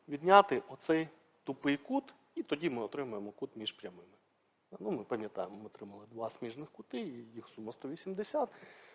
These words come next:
Тоді ми віднімемо сто тридцять, е, сто тридцять від ста вісімдесяти і знайдемо гострий кут або кут між прямими. На цьому все. Е, сподіваюсь, це відео було корисним.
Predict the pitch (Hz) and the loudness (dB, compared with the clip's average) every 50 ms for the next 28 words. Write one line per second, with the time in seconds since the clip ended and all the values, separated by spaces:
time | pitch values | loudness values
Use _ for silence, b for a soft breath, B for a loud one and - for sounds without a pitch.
0 | B B _ - 127 135 135 120 113 110 110 135 135 131 135 135 120 107 107 107 | B B _ -8 -2 0 0 0 0 -2 -2 -4 -2 0 0 0 0 -2 -4 -6
1 | 104 110 - - - 120 117 - - 226 247 233 - - - - _ - - 117 | -8 -10 -12 -6 -6 -6 -6 -2 -2 -2 -2 -2 -6 -12 -20 -4 _ 2 2 4
2 | 110 110 110 107 110 110 107 107 104 - - - - - 135 127 - 131 117 - | 4 2 2 0 0 0 -2 -4 -6 -12 -18 -20 -4 -2 -2 2 2 0 0 0
3 | 110 - - 120 117 - - - 123 117 131 - - 170 185 175 160 - - 113 | -6 -4 -4 -6 -6 0 4 6 6 6 4 0 -2 -4 -4 -4 -4 -8 -10 -14
4 | - - - - - 190 214 220 196 - _ _ - 120 123 131 131 117 107 101 | -12 -12 -14 -12 -10 -10 -10 -10 -10 -14 _ _ -4 -2 -2 0 0 -2 -4 -8
5 | 98 104 - _ _ _ _ b b b b b b b b b b b b b | -10 -12 -16 _ _ _ _ b b b b b b b b b b b b b
6 | _ _ _ - 113 139 143 135 - - - 139 - - 254 254 247 - - - | _ _ _ -4 2 4 4 4 4 0 -2 -4 0 -2 -2 -2 -2 -6 -14 -20
7 | - - 123 160 185 175 - 151 156 - 110 107 127 - - - - - 92 90 | -16 -12 -6 -4 -4 -4 -4 -8 -10 -8 -8 -8 -8 -8 -10 -12 -14 -16 -16 -14
8 | 90 87 85 - - - _ _ _ _ _ _ _ _ _ _ _ _ _ _ | -14 -18 -18 -20 -20 -20 _ _ _ _ _ _ _ _ _ _ _ _ _ _
9 | _ _ _ _ _ _ _ _ B B B B B B B B B B B B | _ _ _ _ _ _ _ _ B B B B B B B B B B B B
10 | B B B B B B B _ _ _ _ _ - 156 147 - 165 160 175 190 | B B B B B B B _ _ _ _ _ 0 0 4 6 6 6 6 6
11 | - - 269 269 262 226 B B B B B B B 143 139 127 131 143 - - | 6 6 6 8 6 6 B B B B B B B -2 0 0 0 0 0 -2
12 | 147 143 143 131 117 107 113 - - 117 110 107 101 104 110 107 117 120 135 139 | 0 2 2 2 2 0 -2 -4 -8 -8 -6 -6 -4 -4 -4 -2 -2 -4 -4 0
13 | - 190 226 240 233 - 202 190 196 | 2 4 4 4 2 0 0 0 0